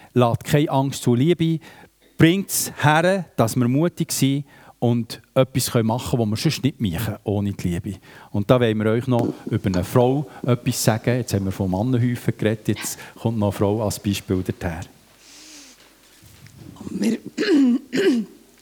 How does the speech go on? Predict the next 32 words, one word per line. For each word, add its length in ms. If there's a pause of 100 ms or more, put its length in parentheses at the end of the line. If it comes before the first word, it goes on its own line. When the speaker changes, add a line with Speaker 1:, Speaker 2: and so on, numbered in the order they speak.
(320)
Speaker 2:
wir 220
bleiben 400
gerade 300
bei 80
Sambos, 600
das 200
ist 140
nämlich 320
die 120
Edo 260
gsi. 320 (320)
Das 180
ist 180
die 40
Frau 200
von 240
Pastor 460 (340)
François 480
Sambo. 520 (480)
Und 200
sie 300
ist, 140
äh, 260
äh, 1300 (500)
grosse 420
Betterin, 560 (260)
aber 300
auch 100
eine 80
ganz... 400
Äh, 640
äh, 40